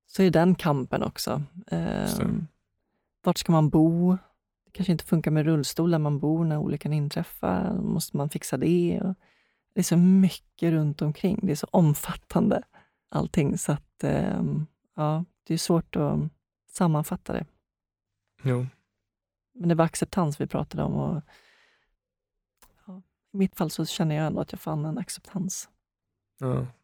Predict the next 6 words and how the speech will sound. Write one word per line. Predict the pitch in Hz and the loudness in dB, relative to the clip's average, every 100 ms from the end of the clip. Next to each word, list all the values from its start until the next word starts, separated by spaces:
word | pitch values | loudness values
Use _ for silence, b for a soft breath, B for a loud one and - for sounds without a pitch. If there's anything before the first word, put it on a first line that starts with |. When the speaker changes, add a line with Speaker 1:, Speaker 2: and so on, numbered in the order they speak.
| _ _ _ _ - | _ _ _ _ -4
Speaker 1:
För | 185 | -4
att | |
kunna | - 170 | 0 -2
gå | 151 | 0
vidare. | 160 185 202 311 _ _ _ _ _ _ | -2 -2 -4 -8 _ _ _ _ _ _
Speaker 2:
Precis. | 135 123 - - - | -8 -6 -6 -8 -14